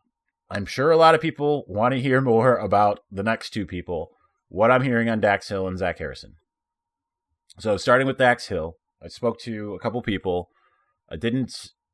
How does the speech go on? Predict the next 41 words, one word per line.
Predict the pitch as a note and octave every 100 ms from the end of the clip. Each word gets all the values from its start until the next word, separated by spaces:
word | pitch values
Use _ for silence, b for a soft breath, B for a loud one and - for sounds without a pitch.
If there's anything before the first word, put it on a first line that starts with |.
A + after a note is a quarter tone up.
| _
speak | - B2 B2 -
to | - A#2+ A2+ A2 A2 G2 _ -
m-, | G2+ G#2 -
the | G#2 G2+
original | G2+ G2+ F#2+ G#2
sources | - A#2+ G#2+ - F#2+
that | G2
I | F#2+
had | F2
spoken | - F2+ F2+ E2+
to | F#2+ F2 E2+ E2+ _ _ _ -
throughout | G#2 F#2+
the | F#2+
week | F#2+ -
before. | F2+ - F2 A1 - _ _ _ _
But | F#2
I |
talked | B2 A2+
to | A#2+
a | A#2
couple | B2 B2 A2
others. | G2+ F#2 F#2+ _ b b b b
One | A#2 C#3+ D#3+
had | D#3 C#3+ C3+
more | B2 C3 C3
positive | C3 B2 A#2 A#2 -
things | A2 G#2 -
to | -
say, | - - C3 G#2 F#2
of | G2+ F#2
which | G2 G2
I |
can't | F2+ - G2
divulge, | D2+ E2+ F2+ B1 - - - _ _ _ -
unfortunately. | E2+ F2 D#2 D#2+ A#1+ C2 E2+ _ _ _ _ _
But | - -
they | A#2
were | A2 G#2+
very, | A2 A#2
very | A2+ A#2+ A2+
positive. | G2 E2 C#2 C2+ -